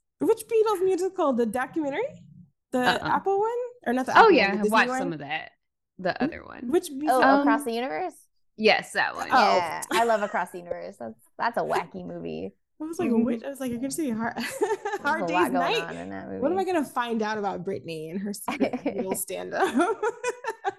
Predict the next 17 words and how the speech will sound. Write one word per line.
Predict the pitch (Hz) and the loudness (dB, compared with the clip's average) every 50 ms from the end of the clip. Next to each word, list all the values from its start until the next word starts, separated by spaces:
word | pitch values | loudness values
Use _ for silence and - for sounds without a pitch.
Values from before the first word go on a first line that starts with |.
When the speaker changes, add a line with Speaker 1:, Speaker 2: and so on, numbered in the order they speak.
| - 392 - - | -8 -8 -4 -4
Speaker 1:
<laughs> | 359 - - - 339 294 - 320 - _ - 285 285 _ _ _ _ _ _ _ _ _ _ _ _ _ _ _ _ _ - | -6 -6 -6 -12 -12 -10 -10 -12 -14 _ -10 -10 -10 _ _ _ _ _ _ _ _ _ _ _ _ _ _ _ _ _ 2
Speaker 2:
As | 226 240 254 302 302 330 | 4 6 6 6 4 0
we | 339 339 | -4 -4
are | 320 311 302 | -4 -4 -2
wrapping | 240 202 190 220 - 262 254 - | -2 -2 -2 -4 -6 -12 -16 -12
up, | - 170 170 175 208 - _ _ | -10 -10 -8 -8 -10 -12 _ _
um, | - 196 196 185 180 175 175 202 214 233 _ _ _ _ _ - | -10 -10 -8 -8 -10 -12 -12 -14 -16 -16 _ _ _ _ _ -6
if | 220 214 226 | -4 -2 0
you | 247 269 | -2 0
can, | - 359 349 302 320 - | 2 2 2 2 2 0
uh, | - 202 202 - - _ - | -2 -2 -2 -4 -16 _ 0
impart | 240 269 311 311 277 240 214 214 208 - - | 2 2 2 2 2 2 4 4 2 0 -4
some | - 220 196 | -10 -10 -10
words | 180 180 185 185 208 | -8 -10 -12 -12 -14
of | 202 | -18
wisdom | 180 165 165 165 165 165 _ - 170 160 156 160 - | -12 -10 -8 -8 -10 -12 _ -14 -12 -12 -12 -10 -8
for | 175 165 | -8 -8